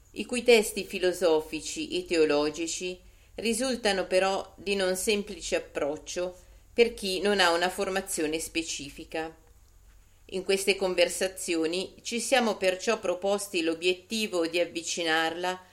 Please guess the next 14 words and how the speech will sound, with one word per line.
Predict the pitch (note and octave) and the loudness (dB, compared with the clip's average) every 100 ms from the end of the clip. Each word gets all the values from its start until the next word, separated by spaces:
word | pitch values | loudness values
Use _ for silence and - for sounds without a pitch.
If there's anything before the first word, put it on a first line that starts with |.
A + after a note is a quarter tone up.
| _ _ - - | _ _ -14 -2
in | A3+ | 2
modo | A#3 B3 A#3 | 4 4 4
tale | A3+ A3+ A3 G3+ F3 | 4 4 4 4 4
da | F#3 | 4
renderla | F#3+ G#3 G#3 F#3 F3+ D#3+ | 6 6 4 2 2 0
comprensibile | - G3 F#3+ G3+ G3+ G3+ - A#3 G3 F#3 F3+ | 0 -2 0 0 0 -2 -2 -2 0 2 2
a | E3 | 2
molti, | D#3+ D3+ D#3 D3+ D#3 D#3+ E3 _ _ _ _ _ | 0 -2 -2 -4 -8 -12 -14 _ _ _ _ _
così | A3+ F#3+ E3+ E3+ - | 2 2 2 -2 -2
da | G#3 | -2
poterne | G#3 A3+ A3+ A3 G#3 F#3 | 2 2 4 2 2 -2
gustare | F#3+ G3 - D3+ D#3 D#3+ F3 F#3 | -4 -8 -2 0 0 0 0 0
la | F3 | 2
ricchezza. | F3 F3+ - D3 D#3 - - D#3+ E3 | 2 0 -4 -2 -2 -8 -8 -8 -8